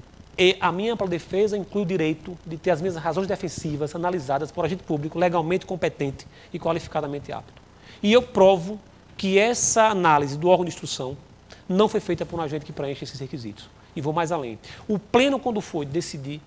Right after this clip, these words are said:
o voto relator se baseou nesse parecer técnico tão somente. Ele não construiu nada além disso. Ele disse, "Estou, é, considerando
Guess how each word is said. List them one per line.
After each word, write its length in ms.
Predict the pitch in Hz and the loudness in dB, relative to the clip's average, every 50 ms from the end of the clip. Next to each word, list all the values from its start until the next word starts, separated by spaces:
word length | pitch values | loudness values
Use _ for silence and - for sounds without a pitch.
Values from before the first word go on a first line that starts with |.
| - - - - - - - - - - - - | -20 -20 -20 -20 -20 -20 -20 -20 -20 -18 -12 -10
o 80 | 160 | -2
voto 300 | 131 156 214 226 226 190 | 2 4 4 4 4 2
relator 400 | 180 196 196 190 165 - - 175 | 2 2 4 4 2 2 -2 -4
se 140 | - - 190 | -4 -2 0
baseou 380 | 151 147 214 226 196 180 220 220 | 4 6 8 8 6 6 2 0
nesse 160 | 226 - 226 | 0 -2 -2
parecer 380 | - 214 214 202 - - 233 | -2 0 0 0 -2 -4 -8
técnico 600 | 220 - - 185 180 175 - 190 190 190 - 208 196 - - - - - - - - - - - - - - - - - - - | -2 2 4 4 4 4 2 -2 -4 -4 -6 -8 -12 -12 -18 -20 -20 -20 -20 -20 -20 -20 -20 -20 -20 -20 -20 -20 -20 -20 -2 2
tão 120 | - 226 226 | 2 4 4
somente. 500 | - - 226 185 139 117 - - - - - - - - - - - - - - - - - - - | 2 0 -2 -4 -4 -4 -6 -10 -16 -20 -20 -20 -20 -20 -20 -20 -20 -20 -20 -20 -20 -20 -12 -4 -2
Ele 140 | 185 170 175 | 0 2 2
não 100 | 196 196 | 2 2
construiu 320 | 196 196 170 - - 185 170 | 0 -2 -4 -2 -2 0 2
nada 200 | 170 160 156 160 | 2 0 0 0
além 160 | - 170 170 160 | -2 -2 -2 -2
disso. 280 | 131 117 113 - 127 | -4 -6 -6 -6 -8
Ele 40 | 123 | -8
disse, 140 | 120 - - | -8 -10 -8
"Estou, 360 | - - 190 196 190 190 175 - - - - - - - - | -2 2 4 4 4 2 -2 -8 -12 -18 -18 -20 -20 -12 -6
é, 640 | - 160 160 156 151 147 143 139 139 135 127 127 - | -4 -2 0 0 2 2 2 0 0 0 -2 0 2
considerando 760 | 180 185 - - 208 214 226 247 254 247 240 214 233 226 | 2 2 2 4 4 6 6 6 6 4 4 2 0 -2